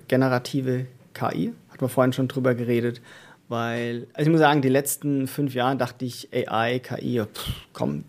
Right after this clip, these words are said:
da hat ein paar spezielle Use Cases, aber ich habe nicht gesehen, wie das wirklich viel voranbringt. Das war so, ja, okay,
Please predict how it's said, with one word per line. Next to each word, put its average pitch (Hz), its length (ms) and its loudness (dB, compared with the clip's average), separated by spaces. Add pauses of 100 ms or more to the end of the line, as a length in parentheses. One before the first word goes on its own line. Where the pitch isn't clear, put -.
da - 320 0 (960)
hat 143 200 -2
ein 135 100 0
paar 135 280 2 (140)
spezielle 139 540 4
Use 135 280 0
Cases, 120 240 -2
aber 120 80 -2
ich 123 80 -2
habe 123 100 -4
nicht 127 200 -4
gesehen, 123 420 -2
wie 120 80 -4
das 113 240 -6
wirklich 117 400 -6 (140)
viel - 400 -2
voranbringt. - 1400 -4
Das 110 140 -12
war 120 120 2
so, 117 100 -2
ja, 113 320 4
okay, 135 360 0